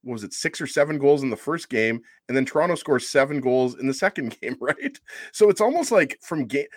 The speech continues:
like, we always talk about momentum from game to game.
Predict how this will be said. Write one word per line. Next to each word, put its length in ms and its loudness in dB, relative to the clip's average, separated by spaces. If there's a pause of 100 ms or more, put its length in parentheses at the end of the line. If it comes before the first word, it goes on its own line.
like, 160 -6
we 140 -4
always 220 2
talk 200 2
about 200 2
momentum 500 0
from 160 -6
game 260 -2
to 60 -4
game. 380 -4